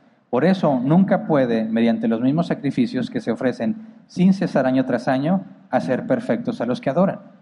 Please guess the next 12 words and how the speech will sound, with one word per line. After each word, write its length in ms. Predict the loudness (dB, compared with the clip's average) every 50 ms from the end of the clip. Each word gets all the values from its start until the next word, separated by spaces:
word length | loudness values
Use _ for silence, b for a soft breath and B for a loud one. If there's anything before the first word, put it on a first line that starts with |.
| _ _ _ _ _ _ _
Pausa. 300 | 0 0 0 0 -4 -8 -10 -12 -18 -20 -20 _ _ _ _ _ _ _ _ _ _ _ _ _ -2
La 100 | 0 0
ley 500 | 2 2 2 4 4 4 4 2 0 -4 -4
es 160 | -4 -2 0
una 180 | 0 2 2 0
sombra 460 | 0 0 0 2 2 2 2 2 2
de 80 | 2 0
lo 120 | 0 0
que 100 | 0 0
ha 20 |
de 100 | 0 2
venir. 380 | 2 2 2 0 0 -2 -6